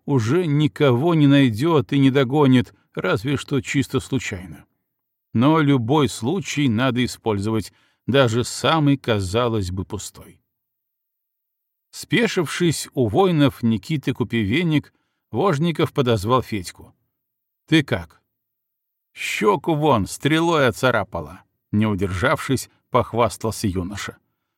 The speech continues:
«А так цел. Как славно ты, княже, с пушками-то придумал.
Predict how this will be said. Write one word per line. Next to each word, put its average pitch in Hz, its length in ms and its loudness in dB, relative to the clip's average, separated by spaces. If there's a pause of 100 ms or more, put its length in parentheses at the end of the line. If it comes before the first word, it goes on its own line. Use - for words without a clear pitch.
(100)
«А 196 160 0
так 262 300 2
цел. 180 420 -2 (760)
Как 180 240 -2
славно 147 540 2
ты, 151 140 2
княже, 139 420 0
с - 120 -10
пушками-то 147 640 0
придумал. 113 580 0